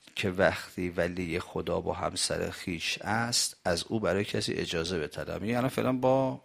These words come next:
آج خانم نشستن اونجا، با خانومش هست. ما الان نمی‌تونیم بریم اونجا در بزنیم اجازه ورود فرشته ها رو بگیریم. این هر وقت خودش خواست، هر وقت خودش خواست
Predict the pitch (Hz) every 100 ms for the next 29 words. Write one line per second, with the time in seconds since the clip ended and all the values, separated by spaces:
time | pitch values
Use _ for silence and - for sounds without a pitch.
0 | - - 107 101 - 101 151 117 - -
1 | - 117 107 110 123 147 - - - -
2 | - - - - - _ _ _ _ -
3 | 95 95 98 - - 98 147 117 - 87
4 | 104 107 113 101 110 117 156 - 123 110
5 | 104 98 101 - 98 92 98 92 90 92
6 | 92 85 92 90 87 85 90 78 - -
7 | 80 82 85 85 90 95 - - 135 143
8 | 175 180 165 156 - 151 139 - - -
9 | 127 - - - - - - 117 113 107
10 | - 101 - 98 95 -